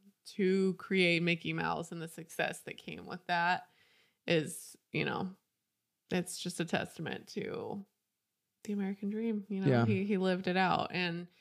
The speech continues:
Speaker 1: even though he got shot down so many times and, you know, was dirt poor when he initially came to L A, you know, as a, what, how old was he? Twenty? Or
Speaker 2: Yeah, he
Speaker 1: young,
Speaker 2: was, he was so young.
Speaker 1: young
Speaker 2: 'Cause
Speaker 1: twenties. <laughs>
Speaker 2: when Steamboat Willie came out, I believe he was, like, twenty-seven years old.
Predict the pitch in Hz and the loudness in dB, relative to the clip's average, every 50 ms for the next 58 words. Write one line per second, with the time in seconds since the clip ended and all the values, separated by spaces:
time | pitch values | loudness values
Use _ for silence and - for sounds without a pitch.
0 | - - _ _ - 180 180 185 185 180 175 170 170 170 170 - - - - 180 | -20 -20 _ _ 2 4 4 6 6 6 6 6 6 6 4 4 4 2 0 2
1 | 170 160 160 - 165 165 160 160 165 175 - - 170 175 175 170 170 175 196 190 | 2 2 2 2 2 2 4 2 2 0 0 0 2 4 4 4 4 4 4 4
2 | 202 208 196 175 170 170 170 165 175 170 156 165 165 165 170 170 160 - - 175 | 6 6 6 6 4 4 4 4 4 4 4 4 4 4 2 2 2 0 -2 -4
3 | 170 - 180 180 165 170 - - - _ _ _ _ _ _ _ _ _ _ _ | -4 -4 -4 -4 -4 -6 -10 -14 -16 _ _ _ _ _ _ _ _ _ _ _
4 | _ _ - 180 180 175 170 - - - - - 180 185 190 180 170 165 160 147 | _ _ 2 4 6 6 6 4 2 -2 0 2 4 6 6 6 6 6 6 4
5 | 156 170 185 185 185 175 165 165 160 175 - - 180 170 165 165 165 165 175 170 | 4 4 4 4 4 4 4 2 2 0 0 2 2 4 6 6 6 4 4 2
6 | - - _ _ _ _ _ _ _ - - 196 170 165 165 170 - - 170 165 | -2 -6 _ _ _ _ _ _ _ 0 2 4 4 4 4 4 4 2 2 4
7 | 165 165 170 165 - 175 175 165 175 180 170 - _ _ - 185 175 160 - - | 4 4 4 4 4 4 4 2 2 0 -2 -6 _ _ -2 0 0 0 0 0
8 | - - 175 170 160 - - - - - - - - - - - - - 175 175 | 0 0 0 0 0 0 0 -2 -2 -2 -2 -4 -4 -8 -12 -10 -6 -2 -2 0
9 | 175 175 180 185 180 180 175 - - - 175 170 175 185 190 196 - _ _ _ | 0 0 0 0 0 -2 -2 -4 -6 -4 -2 0 0 0 -2 -2 -4 _ _ _
10 | - - - - 180 - _ _ _ - 143 135 131 123 123 120 123 120 120 - | -8 -8 -8 -8 -8 -12 _ _ _ 2 4 6 6 8 8 6 6 4 4 4
11 | 139 127 135 131 117 - - - 151 143 143 143 139 127 123 131 139 208 214 208 | 6 6 6 6 6 4 6 6 8 8 8 8 6 6 4 4 6 6 6 6
12 | 214 214 180 185 180 175 175 175 180 185 220 202 254 233 208 170 151 139 - - | 6 6 6 6 4 0 0 -4 -4 -4 -4 -4 -4 -2 0 0 2 2 2 2
13 | 185 190 185 147 120 135 143 147 151 143 131 120 123 120 117 113 113 - 120 120 | 4 4 4 4 4 4 4 2 2 2 0 0 0 0 0 -2 -2 -2 -2 -4
14 | 120 120 - 123 117 113 113 135 117 - - - - 131 127 123 117 - 110 104 | -4 -4 -4 -6 -6 -6 -6 -8 -10 -10 -10 -8 -6 -4 -4 -2 -2 -2 -2 -4
15 | 104 110 101 90 92 98 90 - - - - | -4 -4 -6 -6 -6 -6 -6 -6 -6 -6 -8